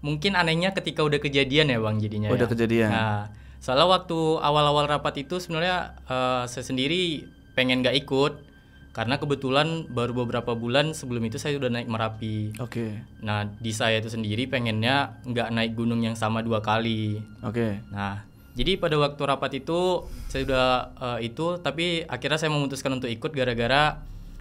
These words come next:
Speaker 1: eh, saya mikir lagi kan, di anggota yang sepuluh orang ini cuman saya yang pernah, jadi harus ada yang dampingin mereka buat naik ke sana gitu kan.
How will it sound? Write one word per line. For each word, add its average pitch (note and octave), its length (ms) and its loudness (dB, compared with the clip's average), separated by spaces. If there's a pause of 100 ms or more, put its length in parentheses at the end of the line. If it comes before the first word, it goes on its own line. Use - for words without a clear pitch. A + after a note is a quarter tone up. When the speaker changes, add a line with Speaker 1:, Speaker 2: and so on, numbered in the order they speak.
Speaker 1:
eh, A2+ 440 2 (260)
saya C3+ 380 6
mikir C3+ 240 0
lagi B2 320 0
kan, C3 400 2
di A#2+ 160 -2
anggota A2+ 500 2
yang A2+ 220 0
sepuluh A#2+ 340 -4
orang A2 240 0
ini A2+ 300 0
cuman A#2 180 -2
saya A#2+ 240 4
yang B2+ 80 2
pernah, B2+ 380 2
jadi A2+ 320 0
harus A#2 160 -4
ada A2 160 -6
yang A2+ 180 0
dampingin A2+ 380 -2
mereka A2+ 480 2
buat G#2+ 160 -4 (240)
naik G#2+ 180 -6
ke - 80 -12
sana G#2+ 320 -2
gitu G2+ 220 -6
kan. G2 240 -8